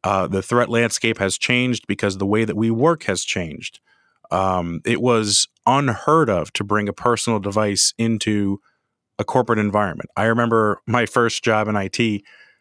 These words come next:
someone brought in a Linksys ri-, wireless router and plugged it into the corporate network on, I don't even, I think it was on the wan side.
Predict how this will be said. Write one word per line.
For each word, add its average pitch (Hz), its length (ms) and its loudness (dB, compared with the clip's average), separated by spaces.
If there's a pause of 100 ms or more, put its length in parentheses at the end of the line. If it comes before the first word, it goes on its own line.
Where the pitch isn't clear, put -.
someone 139 420 2
brought 120 260 4
in 107 340 0 (160)
a 107 100 0
Linksys 117 760 0 (220)
ri-, 110 260 2
wireless 117 480 2
router 95 400 0 (380)
and 104 180 -2
plugged 120 320 0
it 107 80 0
into 98 640 -2
the 92 80 -4
corporate - 280 -2
network - 380 -4 (760)
on, 110 420 4
I 101 160 -4 (180)
don't 117 140 0
even, 104 220 -2
I 110 100 0
think 139 120 0
it 135 40 0
was 113 80 2
on 110 80 0
the 104 80 -2
wan 104 240 0
side. - 300 -4